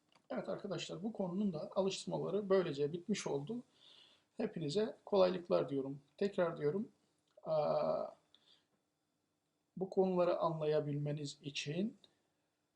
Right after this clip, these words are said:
kuralı ezberledikten sonra kurala bir tane alıştırma, örnek alıştırma hafızamıza alıp burada benim gösterdiğim gibi teker teker uygulamalı olarak, e,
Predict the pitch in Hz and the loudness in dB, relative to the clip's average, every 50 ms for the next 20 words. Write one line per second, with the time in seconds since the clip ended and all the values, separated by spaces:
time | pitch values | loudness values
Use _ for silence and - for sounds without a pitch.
0 | _ _ - - 190 185 185 185 190 185 175 175 - 175 156 143 147 156 151 151 | _ _ -2 4 6 6 6 6 4 0 -2 -2 -4 -4 -4 -4 -6 -6 -4 -2
1 | 147 139 139 139 - _ - 156 147 139 139 - - 147 143 143 165 196 226 262 | -2 -2 -2 -6 -10 _ -6 -6 -6 -6 -6 -8 -8 -8 -6 -6 -4 -6 -6 -6
2 | - _ _ _ _ _ _ _ _ - - 208 196 196 190 180 170 165 190 196 | -12 _ _ _ _ _ _ _ _ -4 2 6 8 8 8 6 4 2 2 0
3 | 185 180 - 170 160 156 - 151 156 160 156 151 143 - - - 151 151 165 165 | 0 0 0 -2 -2 0 -2 -2 -2 -2 -2 -2 -4 -6 -6 -6 -4 -2 0 -2
4 | 151 - 143 - _ _ _ _ _ _ _ _ - 156 151 147 165 175 175 170 | -2 -2 -6 -14 _ _ _ _ _ _ _ _ 0 2 2 2 2 0 -4 -2
5 | 160 147 143 147 - - 151 151 143 139 143 156 147 147 143 147 143 156 147 147 | -2 -4 -4 -4 -6 -8 -6 -4 -4 -2 -2 -2 -2 -2 -4 -6 -6 -6 -4 -4
6 | 143 139 180 202 226 226 - _ _ - - _ _ _ _ - 147 175 220 226 | -4 -2 -2 -2 -2 -4 -8 _ _ -20 -20 _ _ _ _ 0 2 2 0 -2
7 | - - - 196 202 190 170 156 165 180 180 170 165 165 170 170 - - 175 170 | -4 0 2 2 2 2 0 -2 -2 -2 -4 -4 -4 -4 -4 -4 -2 0 0 0
8 | 170 165 190 196 190 180 151 147 143 165 196 240 240 - - 170 170 - 190 190 | 2 2 2 2 2 2 0 -2 -2 -2 -2 -2 -4 -6 -10 -6 0 0 0 0
9 | 190 151 143 143 - 214 247 - - - 190 180 175 170 175 180 180 180 180 185 | 0 -4 -6 -4 -4 -4 -4 -6 -2 0 0 0 0 0 0 2 2 2 4 4
10 | 190 196 170 147 147 156 214 226 - _ _ _ _ - - - - - _ _ | 2 2 2 2 0 0 0 -2 -6 _ _ _ _ -20 -20 -20 -20 -20 _ _
11 | _ _ _ - 147 | _ _ _ -6 -4